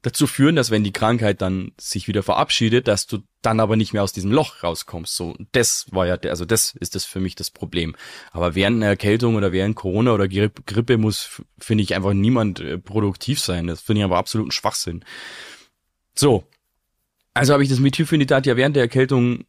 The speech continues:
oder dem, der Corona-Erkrankung oder whatever abgesetzt, hab nix gemacht, bin die ganze Zeit nur auf der Couch gelegen oder wie gesagt in der Badewanne und hab schon gemerkt, wie die Gedankenmuster immer noch da sind, weil ich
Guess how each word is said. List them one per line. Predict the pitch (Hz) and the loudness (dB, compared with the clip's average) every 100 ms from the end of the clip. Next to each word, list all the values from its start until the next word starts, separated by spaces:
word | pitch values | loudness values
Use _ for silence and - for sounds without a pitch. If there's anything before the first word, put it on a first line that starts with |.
| _ | _
oder | 107 101 | -2 0
dem, | 104 101 - - - _ - | 2 2 0 -8 -20 _ -12
der | 98 90 | -4 -2
Corona-Erkrankung | 101 113 180 139 - 127 123 107 | 0 2 4 2 2 0 0 -2
oder | 87 90 | 0 0
whatever | 196 - 170 175 175 - - _ _ _ _ _ _ - | 0 0 0 4 2 0 -10 _ _ _ _ _ _ -4
abgesetzt, | 101 - 180 226 - - _ _ _ _ _ _ _ _ | -4 0 0 0 -4 -16 _ _ _ _ _ _ _ _
hab | - | -2
nix | 139 226 - | 2 2 0
gemacht, | - 180 233 - - _ _ _ _ _ _ | 0 0 0 -4 -20 _ _ _ _ _ _
bin | 143 | 0
die | 143 | 4
ganze | 160 185 | 2 2
Zeit | 175 | 2
nur | 180 | 2
auf | 175 | 2
der | 160 - - | -2 -8 0
Couch | 143 180 - | 2 2 0
gelegen | 180 175 - | 0 0 4
oder | 151 185 | 4 4
wie | 175 | 2
gesagt | 160 160 170 | 0 0 -2
in | 151 | -4
der | 135 | 0
Badewanne | 147 139 101 98 110 170 - _ _ _ _ _ _ _ _ _ _ _ _ - | 0 0 0 -2 -2 -8 -14 _ _ _ _ _ _ _ _ _ _ _ _ 0
und | 147 | 2
hab | 180 | 4
schon | - 254 | 4 2
gemerkt, | 214 214 180 | 2 0 0
wie | |
die | 165 | 0
Gedankenmuster | 139 139 165 165 160 147 143 | 0 2 2 2 0 2 2
immer | 143 135 | 4 4
noch | 107 | 4
da | 101 92 | 4 2
sind, | 101 160 165 | 2 0 2
weil | 107 110 | 2 2
ich | 104 | 0